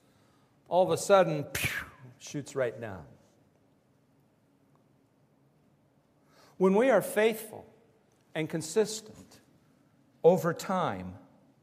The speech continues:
we develop a good name. We come to the place to where we are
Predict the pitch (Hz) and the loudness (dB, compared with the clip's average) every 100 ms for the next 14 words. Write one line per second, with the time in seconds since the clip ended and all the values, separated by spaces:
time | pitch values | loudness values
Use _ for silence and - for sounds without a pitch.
0 | _ _ _ _ _ _ _ _ _ _ | _ _ _ _ _ _ _ _ _ _
1 | _ _ _ _ _ _ _ 147 143 151 | _ _ _ _ _ _ _ -4 0 2
2 | 151 - 110 127 113 123 107 87 - - | 2 0 -4 -6 -6 -8 -10 -14 -20 -20
3 | _ _ _ _ _ _ _ _ _ _ | _ _ _ _ _ _ _ _ _ _
4 | _ _ - - - 175 185 214 214 202 | _ _ -20 -14 -2 0 4 4 6 2
5 | 156 - 190 190 190 - - - - - | 0 2 6 6 6 0 -8 -10 -16 -20
6 | - 160 170 175 165 170 165 160 151 147 | -6 2 6 6 6 2 4 6 8 6
7 | 143 | 0